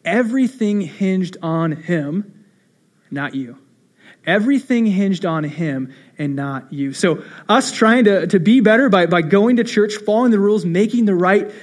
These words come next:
decisions, we were already doing those things long before Jesus came onto the scene, and we were still utterly, utterly lost in our way. The way to heaven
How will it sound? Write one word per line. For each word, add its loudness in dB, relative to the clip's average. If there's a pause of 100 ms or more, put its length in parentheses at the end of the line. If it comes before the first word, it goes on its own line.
decisions, 0 (180)
we 6
were 2
already 2
doing 2
those -2
things -2
long 0
before 0 (180)
Jesus 0
came -2
onto -2
the -4
scene, -6 (180)
and 4
we 6
were 2
still 2
utterly, 2
utterly 2 (240)
lost -2
in -2
our 0
way. -4 (440)
The 0
way 2
to 0
heaven 0